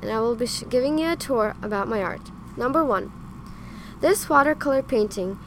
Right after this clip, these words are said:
is of a girl in a Russian forest who is lost and frightened. Number two, this is a flower whose petals are covered with thick layers of glue.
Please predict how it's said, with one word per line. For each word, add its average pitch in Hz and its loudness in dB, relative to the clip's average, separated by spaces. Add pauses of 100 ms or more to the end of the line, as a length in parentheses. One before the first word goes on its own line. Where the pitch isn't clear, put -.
is 220 -2
of 269 4
a 311 4
girl 262 4
in 285 4
a 277 4
Russian 254 0
forest 196 0
who 240 -2
is 214 0
lost 220 2
and 254 -4
frightened. - -6 (760)
Number 254 2
two, - -2 (720)
this 269 0
is 339 -2
a 403 8
flower 220 2
whose 233 -4
petals 285 2
are 330 2
covered 277 0
with 247 -2
thick 262 -2
layers 214 0
of 214 -8
glue. 180 -2